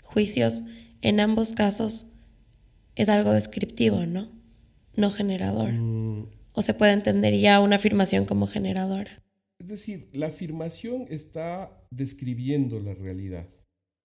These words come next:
Speaker 2: El
Speaker 1: Ujú.
Speaker 2: juicio la está prediciendo. Pero hay una,
Speaker 1: Ujú.
Speaker 2: un acto de lenguaje que es esencialmente creador de la realidad, que es la declaración.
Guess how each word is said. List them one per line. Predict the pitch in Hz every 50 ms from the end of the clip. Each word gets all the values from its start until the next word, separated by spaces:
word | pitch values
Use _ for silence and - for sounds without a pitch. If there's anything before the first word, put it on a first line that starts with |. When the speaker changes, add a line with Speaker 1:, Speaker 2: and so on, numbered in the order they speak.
| _ _ _ _ _ _ _ _ _ _ _ _ _ _ _ _ _ _ _ _ -
Speaker 2:
El | 139 135 139 139
Speaker 1:
Ujú. | 220 202 -
Speaker 2:
juicio | - 220 - - - 104 104 - - -
la | 123 120 110
está | 113 - - - 131 135 - -
prediciendo. | - 131 127 117 110 104 101 - - - 117 113 110 101 98 90 92 90 - _ _ _ _ _ _ _ _ _ _ _ _ _ _ _ _ _ _ _ _ _ _ _ _ _ _ _ _ _ _
Pero | 127 117 117 123 123 131
hay | 160 190 214 202 - -
una, | 277 277 269 - 220 208 - - 214
Speaker 1:
Ujú. | 214 254 -
Speaker 2:
un | 131 139 139
acto | 147 175 175 - - - 151 131
de | 127 120
lenguaje | 117 113 113 117 120 117 123 127 131 156 - - 220 180 -
que | - 139 139
es | 139 139
esencialmente | 131 117 - - 120 113 113 117 - - 156 160 156 143 123 120 120 123 123 - 127
creador | - - 107 104 101 101 107 110 110 110
de | 113 110
la | 101 107
realidad, | 107 120 127 156 190 185 151 151 180 196 - - _ _ _ _ _ _ _ _ _ _ _ _ _ _
que | - 165 170 190 214 214 - -
es | 143 156 175 180
la | 175 170 156
declaración. | 135 123 117 - 120 110 101 95 92 92 - - 110 107 101 92 82